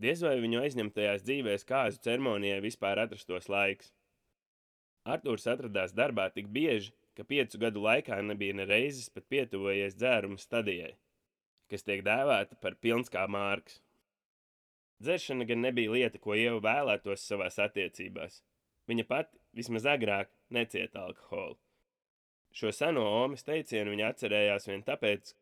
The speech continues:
ka rokās turēja sarkanvīna glāzi, kurā skalināja pēdējo malku ierūgušā vīnogu dzērienu.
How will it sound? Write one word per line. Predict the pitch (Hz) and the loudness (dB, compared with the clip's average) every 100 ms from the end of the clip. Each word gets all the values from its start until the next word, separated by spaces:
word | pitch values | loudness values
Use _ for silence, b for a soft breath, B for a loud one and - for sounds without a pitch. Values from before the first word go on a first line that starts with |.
| _ _ _ _ _ _ | _ _ _ _ _ _
ka | - | -2
rokās | 120 156 107 104 - | 2 2 2 -2 0
turēja | - 104 - | 2 2 0
sarkanvīna | 131 120 98 98 98 98 | -2 -2 -2 -2 -4 -2
glāzi, | 104 104 104 101 - _ _ | -2 0 0 -2 -6 _ _
kurā | 104 95 | -4 -4
skalināja | - 135 139 110 101 104 | -2 0 2 2 0 -2
pēdējo | 117 110 98 92 95 | 0 2 0 -4 -2
malku | 123 131 - 113 | -2 -2 -2 0
ierūgušā | 107 101 104 - 95 98 | 0 -2 -6 -6 -4 0
vīnogu | 117 117 101 98 | 0 0 -4 -2
dzērienu. | 110 92 90 - | -2 -2 -6 -12